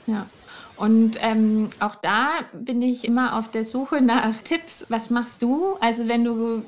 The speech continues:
merkst, okay, scheiße, irgendwie, mir wird das alles zu viel oder irgendwie, ich bin nicht gut drauf oder,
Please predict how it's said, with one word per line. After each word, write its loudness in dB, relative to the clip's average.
merkst, 0
okay, -4
scheiße, -4
irgendwie, 0
mir 0
wird -2
das -6
alles -4
zu -6
viel 2
oder 0
irgendwie, -2
ich -8
bin -2
nicht 0
gut -6
drauf 0
oder, 0